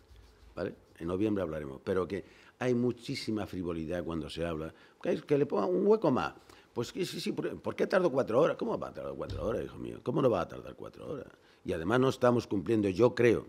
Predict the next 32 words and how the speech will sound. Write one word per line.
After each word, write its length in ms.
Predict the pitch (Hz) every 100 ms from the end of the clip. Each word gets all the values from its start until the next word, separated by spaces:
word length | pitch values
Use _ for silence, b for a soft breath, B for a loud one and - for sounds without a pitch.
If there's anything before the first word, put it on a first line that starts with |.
| -
a 80 | 85
cien 180 | 98 92
por 140 | 101
ciento 180 | 107 104
todos 100 | 113
los 80 | 104
protocolos, 400 | 107 101 110 -
porque 200 | 82 73
entonces 420 | 110 120 117 - B B
serían 320 | 80 85 107
dieciocho 560 | 92 - 73 - 69 82
horas. 180 | - - - _ _ b b b b b _ - -
Si 260 | - 95
hay 240 | 113 113 - _ -
miles, 880 | 101 117 131 143 80 71 - - -
como 300 | 98 98 101
treinta 480 | 107 101 98 80 92
mil 240 | 113 120
al 180 | 98 82
día 320 | 101 107 90
aquí, 380 | 82 73 95 85 b b
de 100 | -
marroquíes 680 | 85 90 78 76 95 76 50 - _ b b b
que 140 | 82 80
vienen, 380 | 101 80 65 - _ _ _ b b b b _
y 180 | 113 110
además 340 | 110 110 131 131
tenemos 400 | 123 127 131 123
una 220 | 120 113
ley 200 | 113 110
de 280 | 104 101 95
migración 680 | 95 95 87 104 104 101